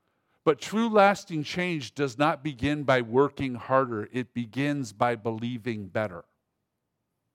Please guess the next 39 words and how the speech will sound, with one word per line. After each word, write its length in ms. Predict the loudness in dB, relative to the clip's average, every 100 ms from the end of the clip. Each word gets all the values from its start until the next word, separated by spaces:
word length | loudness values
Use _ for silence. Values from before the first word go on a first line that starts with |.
| _ _ _ _ _ _ _ _ _
We 140 | 0 2
are 80 | 2
saved 400 | 2 2 2 -2
and 100 | -6
changed 460 | -4 -2 -4 -4
by 160 | 0 0
the, 200 | -2 -10 -12 -20
the 60 | -10
same 360 | -2 -2 -2
essential 460 | -8 -8 -8 -6 -8
process, 600 | 0 2 0 -4 -12 -12 _ _
faith 460 | -6 2 2 2 -2
in 200 | -2 -2
the 100 | 2
gospel, 540 | 2 2 -2 -4 -2
or 160 | -2 -2
faith 280 | -2 -2 -2 _ _
ultimately 540 | 0 0 -4 -6 -6 -6
in 160 | -6
the 140 | -6 -8 _ _ -2
person 340 | 0 0 -8
and 100 | -4
the 60 | 0
work 280 | 0 0
of 120 | -4 -10
Jesus, 520 | -8 -8 -8 -10 -14 _ -4
and 160 | -2
we 120 | 0 -2
are 100 | -2
saved 400 | 0 2 2 -2
when 120 | -6
we 80 | -6
turn 320 | -4 -6 -4
to 120 | -4
the 180 | -2 -2 _ _
truth 380 | -8 -2 0 -2
of 180 | -4 -4
the 100 | -4
gospel 600 | 0 0 0 -4 -2 -4